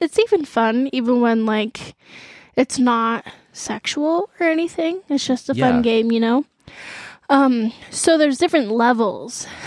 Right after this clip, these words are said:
Speaker 1: on Truth or Dare, and I think the l-, highest level is five. So, like, level one is just super simple things, like, no naughtiness at all. It's, like, as if you're playing with your friends. <laughs>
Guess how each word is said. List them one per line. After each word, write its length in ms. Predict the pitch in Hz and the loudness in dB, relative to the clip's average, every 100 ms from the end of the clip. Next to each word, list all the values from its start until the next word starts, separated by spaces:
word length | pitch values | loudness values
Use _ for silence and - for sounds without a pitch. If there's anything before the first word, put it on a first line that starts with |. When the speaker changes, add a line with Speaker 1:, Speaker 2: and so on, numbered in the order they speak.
| - - - | -14 -14 -8
Speaker 1:
on 160 | 240 233 | -4 -4
Truth 280 | - 240 220 | -2 -2 -2
or 100 | 214 | -6
Dare, 340 | 214 - 214 - - | -10 -12 -16 -18 -6
and 140 | 254 240 | 0 0
I 40 | |
think 260 | 233 269 - | 0 -2 0
the 100 | 277 | -2
l-, 80 | 254 | -2
highest 540 | - - 240 247 - | -8 -2 2 2 0
level 420 | 233 233 233 240 233 | 0 2 4 4 2
is 400 | 226 208 202 - | -2 -2 -4 -8
five. 600 | - 208 226 392 - - _ _ _ - - - - - | -6 -4 0 -2 -4 -20 _ _ _ -20 -20 -20 -20 -4
So, 180 | 302 269 | 2 2
like, 260 | 247 226 | 2 0
level 320 | 269 302 330 285 | 0 4 4 4
one 240 | 247 254 | 4 4
is 100 | 254 | 2
just 180 | 240 - | -2 -2
super 600 | 254 - 240 240 226 240 - - | -4 0 2 2 2 -2 -8 -16
simple 440 | - - 208 202 | -6 -2 -2 -2
things, 360 | 208 208 202 208 | 0 0 0 -2
like, 200 | 202 - | -4 -2
no 220 | 208 202 | 0 2
naughtiness 760 | 214 202 208 226 220 220 226 - | 2 0 2 2 2 0 -2 -2
at 120 | 233 202 | -2 -2
all. 380 | 202 196 254 | -2 -2 -2
It's, 140 | 285 - | -4 -2
like, 180 | 220 233 | 0 0
as 140 | 226 | 0
if 100 | 220 | 0
you're 140 | 220 | 0
playing 260 | 208 - 226 | 0 0 0
with 140 | 226 | 2
your 100 | 233 | -2
friends. 600 | 220 220 220 277 349 - | -2 -2 0 2 0 -4
<laughs> 60 | - | -14